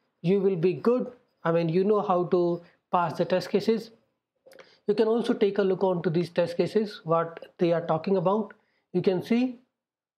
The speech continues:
uh, it's nothing but it's, uh, also having some weather data. This is the Angular test cases, and it is just passing the values and it is checking these divs are available or not.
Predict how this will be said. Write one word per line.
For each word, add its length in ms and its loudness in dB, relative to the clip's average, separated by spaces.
uh, 180 -10
it's 200 -2
nothing 320 2
but 220 0
it's, 180 -6
uh, 140 0
also 380 0
having 340 0
some 200 0
weather 240 2
data. 440 0
This 180 -2
is 160 -2
the 60 2
Angular 320 -2
test 240 -2
cases, 400 -2
and 460 0
it 180 -2
is 300 2
just 420 -2
passing 400 0
the 100 2
values 420 2
and 140 2
it 100 -2
is 200 0
checking 560 0
these 580 0
divs 360 2
are 360 0
available 480 2
or 100 0
not. 260 -2